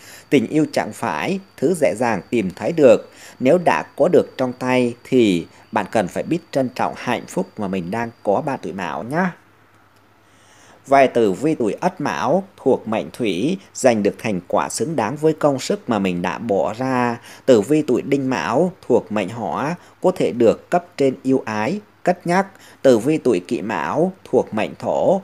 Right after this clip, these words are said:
đề phòng tiểu nhân lợi dụng, tìm cách chiếm đoạt vào, về công lao. Tử vi tuổi Tân Mão thuộc mệnh Mộc,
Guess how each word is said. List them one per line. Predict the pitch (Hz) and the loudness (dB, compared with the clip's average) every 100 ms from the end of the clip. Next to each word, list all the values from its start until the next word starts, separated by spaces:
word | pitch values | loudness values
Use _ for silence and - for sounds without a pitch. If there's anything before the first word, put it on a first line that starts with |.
| - | -4
đề | 131 107 | 2 2
phòng | - 113 92 - | 2 0 -2 -4
tiểu | 85 | -6
nhân | 123 135 117 | -2 -2 2
lợi | 113 71 | 2 2
dụng, | 117 107 - - | 4 4 2 -6
tìm | - 104 | 0 0
cách | 80 127 - | -2 -8 -10
chiếm | - 117 170 | -6 -4 0
đoạt | 160 107 - | 0 -2 -2
vào, | 98 90 95 | -4 -4 -2
về | 104 90 | 0 0
công | - 120 | -2 -2
lao. | 120 120 120 113 - - - | 0 2 4 2 0 -16 2
Tử | 123 | 4
vi | 104 151 151 | 4 2 0
tuổi | 117 95 | 0 -2
Tân | - 131 127 | -2 -2 -2
Mão | 101 62 131 185 - - | -4 -2 -2 -2 -4 0
thuộc | 117 101 | 0 0
mệnh | 90 90 | -6 -2
Mộc, | 95 85 | -2 -2